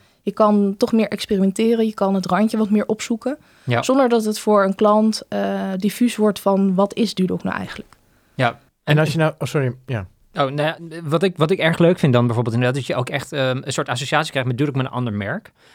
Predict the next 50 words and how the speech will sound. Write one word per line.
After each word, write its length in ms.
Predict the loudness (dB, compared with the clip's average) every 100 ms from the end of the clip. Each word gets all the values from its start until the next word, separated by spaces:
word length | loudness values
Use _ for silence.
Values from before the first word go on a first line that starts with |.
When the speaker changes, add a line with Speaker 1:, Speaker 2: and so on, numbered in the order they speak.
| _
Speaker 2:
eh, 180 | 0 0
of 80 | 2
met 120 | 0
een 60 | 0
ander 200 | -2 -2
bedrijf, 480 | -4 -4 -2 -4 -2
waardoor 220 | -2 -2
je 160 | -2 -2
dus 280 | -2 -4
een 80 | -8
veel, 260 | -4 -4 -4
een 220 | -10 -12 -8
heel 180 | -4
ander 240 | -4 -4 -4
weer, 260 | -2 -4
eh, 60 | -4
ja, 500 | -6 -4 -4 -6 -8 -10 -12
een 60 | -6
indruk 300 | -4 -2 -4
krijgt 220 | -4 -6
van 100 | -4
zo'n 120 | -6
bedrijf, 340 | -4 -4 -4 -2
van 120 | 0
Dudok 280 | 2 2 0
bijvoorbeeld. 440 | -4 -4 -4 -2
Speaker 1:
Ja. 200 | 0 0 -2 -6
Speaker 2:
Want 120 | -4
het 40 |
kan 160 | 0 2
best 160 | 2
zijn, 320 | 2 2 2 -4 _ _ _ _ _ -18
maar, 480 | -12 -4 0 2 0 -6 -8
ja, 140 | -4 -4
misschien 380 | -4 -2 0
is 160 | 0 -4
het 80 | -2
niet 120 | -2
zo, 160 | 2 0
misschien 400 | -2 -4 -4 -4 -4
mijn 160 | -2
jongere 340 | 0 2 2 2
sowieso 300 | 2 2 2
generatie 480 | 2 2 2 0 0
kennen 240 | 0 2
Dudok 220 | 2 0
misschien 260 | 0 -2 -2
helemaal 220 | 0 0
niet 160 | -2 -2
goed. 240 | -4 -4